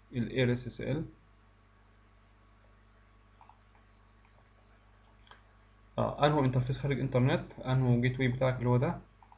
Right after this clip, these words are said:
دوس enter او تكتبه تاني، دوس enter.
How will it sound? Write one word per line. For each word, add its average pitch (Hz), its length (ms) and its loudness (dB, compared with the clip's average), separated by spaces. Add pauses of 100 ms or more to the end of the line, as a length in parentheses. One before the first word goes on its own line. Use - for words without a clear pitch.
(440)
دوس 127 180 -6
enter 131 240 2
او 120 60 2
تكتبه 123 320 -2
تاني، 135 300 0 (200)
دوس - 160 -14
enter. 143 300 -2